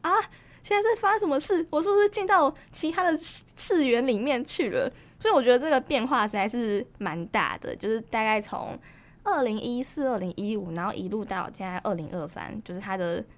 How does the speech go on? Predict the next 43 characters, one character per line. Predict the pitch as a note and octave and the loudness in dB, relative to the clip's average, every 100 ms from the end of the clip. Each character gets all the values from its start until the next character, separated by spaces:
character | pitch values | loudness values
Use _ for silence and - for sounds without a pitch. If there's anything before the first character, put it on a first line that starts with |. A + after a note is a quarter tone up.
| - - | -12 -2
棒 | E4 - | 0 0
球 | - G#3+ | -2 0
的 | G#3+ A#3 | 0 -2
生 | - C4+ | -2 -4
态， | - D4+ F#3+ - B3 - - - - | -2 0 2 0 -4 -8 -20 -20 -10
然 | - G#3+ | -2 0
后 | - | 0
以 | G#3 | -4
及 | G#3 G3+ | -6 -8
就 | G3+ | -6
是 | A#3+ B3+ A#3 A3+ - | -2 0 0 0 -4
不 | - | -2
管 | C4+ | 0
是 | C4+ | 0
球 | C4+ - A#3 | -2 -2 0
员 | |
的 | A3+ | 2
互 | B3+ F4 B3 | 2 0 0
动， | A3 A#3 G#3 | 4 4 4
或 | D4 A#3+ | 2 2
者 | |
是 | A#3 B3+ | 2 -4
球 | - G3+ | -2 -2
团 | G3 G3 | -2 -2
办 | A3+ | 0
的 | G3+ | 0
活 | F#3+ E3+ F3 | -2 -2 -2
动， | G3 | -4
其 | G3 - | -6 -6
实 | F#3 | -2
都 | G#3 G#3 - - - | 0 0 -4 -10 -2
变 | A#3 | -2
得 | B3 - - - - | -2 -8 -10 -16 -2
越 | F4 | 2
来 | C#4+ | 6
越 | C#4 | 6
多 | C4 A3+ B3 | 4 2 2
元 | F#3+ | 2
跟 | G3+ G3 G3+ | -2 -4 -4
越 | A#3+ | -4
来 | G3 | -2
越 | F#3+ F3 - - | -2 -4 -6 -12
多。 | - - | -10 -10